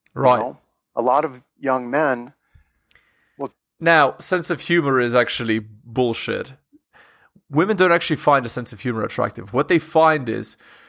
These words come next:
Speaker 2: women find men who are attractive to them funny no matter what. They find them funny when they're just talking normally. That's the thing, right?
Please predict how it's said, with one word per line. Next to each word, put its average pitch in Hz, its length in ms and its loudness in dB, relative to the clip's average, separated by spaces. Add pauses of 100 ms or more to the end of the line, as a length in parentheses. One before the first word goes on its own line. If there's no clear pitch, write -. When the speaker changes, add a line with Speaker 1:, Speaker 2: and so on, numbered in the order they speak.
(280)
Speaker 2:
women 190 400 2
find 147 680 2
men 127 540 0
who 131 220 -2
are 117 200 4
attractive 123 560 0
to 135 60 -12
them 160 360 0
funny 156 720 -2 (200)
no 139 180 2
matter 123 260 2
what. 101 320 -10 (440)
They 123 140 -2
find 139 440 2
them 123 280 -6 (260)
funny 127 600 -2 (800)
when 135 200 0
they're 127 140 2
just 123 500 0 (400)
talking 107 520 -2 (140)
normally. 120 520 -4 (1500)
That's 135 460 0
the 127 160 -8
thing, 135 320 -4 (640)
right? 113 260 -8